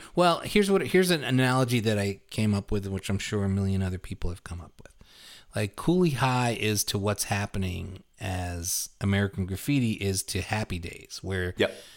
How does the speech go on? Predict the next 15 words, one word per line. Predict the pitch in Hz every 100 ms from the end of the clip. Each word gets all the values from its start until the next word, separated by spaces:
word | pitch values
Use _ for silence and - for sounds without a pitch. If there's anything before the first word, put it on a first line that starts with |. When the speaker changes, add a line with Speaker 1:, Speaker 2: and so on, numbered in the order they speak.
| -
Speaker 1:
it's | 107 -
clearly | - - 147 156 165
the | 160 151
inspiration | 135 - 117 117 120 123
for | 107 110
this | 98 95
show. | - - 107 95 87 92 - - - _ _ _ _ _ _ -
And | 104 98 95 95 90 - _ _ _ -
although | 123 117 113
in | 110
the, | 107 110 -
in | 117
the | 107 107 -
case | - 131 131 -
of | 117 95